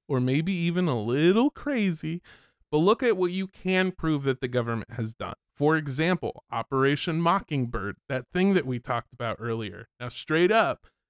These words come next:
this one's complicated because, yes, there was a very real project called Project Mockingbird, where the C I A was caught spying on journalists and newsmen,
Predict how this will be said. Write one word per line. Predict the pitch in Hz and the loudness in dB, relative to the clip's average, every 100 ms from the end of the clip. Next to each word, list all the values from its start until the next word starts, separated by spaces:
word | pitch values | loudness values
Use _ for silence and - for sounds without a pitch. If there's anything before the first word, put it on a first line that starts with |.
| _ _ - | _ _ -6
this | 147 180 | -4 0
one's | 180 180 | 0 0
complicated | 220 214 185 151 147 117 104 113 | 2 2 2 0 0 0 -4 -6
because, | 131 - 147 139 135 123 - | -10 -2 2 4 2 -2 -12
yes, | 139 175 175 107 - - - | 0 2 2 0 -4 -8 -2
there | 147 143 | 2 4
was | 147 143 | 2 2
a | 156 | 0
very | 131 156 302 247 | 0 0 0 -2
real | 139 131 131 123 | -2 -2 -2 -4
project | - 131 123 123 135 _ | -2 0 0 -4 -6 _
called | - 143 131 - | -4 -4 -2 -8
Project | - 226 226 156 120 - | -2 0 2 0 -4 -4
Mockingbird, | 123 113 107 120 110 107 98 87 - | -6 -6 -6 -6 -4 -6 -6 -10 -12
where | - 127 | -6 -4
the | 127 | -4
C | - 165 | -2 0
I | 165 | 2
A | 156 143 143 | 4 2 2
was | 123 143 170 165 | 2 2 2 0
caught | - 147 135 - | -2 -2 -2 -8
spying | - 135 131 127 | -4 -2 -2 -4
on | 120 120 | -6 -6
journalists | 123 165 170 160 151 - | 0 4 4 4 2 -2
and | 135 127 131 | -4 -2 2
newsmen, | 190 170 151 151 | 2 2 0 0